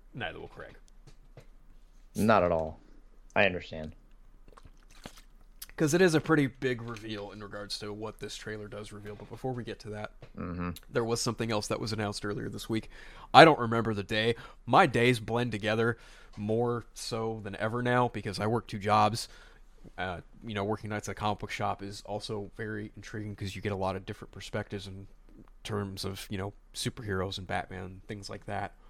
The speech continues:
Speaker 1: But a lot of my, you know, myself and a lot of the staff and the people that I work with, you know, they also, you know, watch a lot of the same stuff that you and I do. You know, we, they're very much into,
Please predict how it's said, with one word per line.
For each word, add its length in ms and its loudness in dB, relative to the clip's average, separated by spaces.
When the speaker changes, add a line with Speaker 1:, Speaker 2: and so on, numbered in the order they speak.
Speaker 1:
But 260 -2
a 60 0
lot 180 4
of 300 -6
my, 320 -4
you 100 -4
know, 80 0
myself 380 -2
and 200 -8
a 60 -8
lot 160 0
of 60 -6
the 60 -10
staff 300 -2
and 80 -16
the 60 -14
people 240 -10
that 100 -6
I 60 -4
work 220 -2
with, 180 -8
you 60 -6
know, 100 -6
they 100 -2
also, 460 -4
you 100 -12
know, 80 -8
watch 300 -2
a 40 -2
lot 180 0
of 60 -6
the 40 -8
same 220 2
stuff 240 0
that 140 -10
you 120 -6
and 80 0
I 140 8
do. 300 -4
You 120 -6
know, 80 -8
we, 260 -10
they're 120 -8
very 240 -6
much 240 -6
into, 420 -8